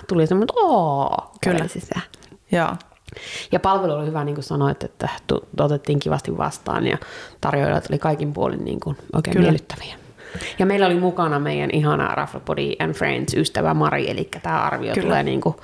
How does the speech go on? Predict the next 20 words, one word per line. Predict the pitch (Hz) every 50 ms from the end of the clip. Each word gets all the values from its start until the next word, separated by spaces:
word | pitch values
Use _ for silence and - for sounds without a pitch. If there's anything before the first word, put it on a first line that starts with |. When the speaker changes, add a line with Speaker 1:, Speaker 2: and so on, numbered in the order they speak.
| - - - - - -
Speaker 1:
tulee | - 85 - -
sit | - - -
tämmönen, | 165 165 - 85 82
niin | - -
kuin, | - -
ei | - 175
pelkästään | - 175 165 - - - - - - - -
Ritva | 175 170 - - -
ja | 175 -
Iina | - 175 170 151 143 -
Sekopa-arvio, | - - - - - - - - - - - - - - - - -
vaan | - -
oli | 175 170
kolmas | 175 - 175 165 165 160 - - 156
henkilö, | 156 147 147 - - - 151 - 175
virallinen | 175 165 160 156 - - - - - - 156 - -
tämmönen | 170 151 147 147 147 147
validoimassa | 147 139 143 147 139 135 120 127 110 - - - - - -
tätä. | - - - - - - - - - - 170
Speaker 2:
Noniin. | 170 170 165 160 165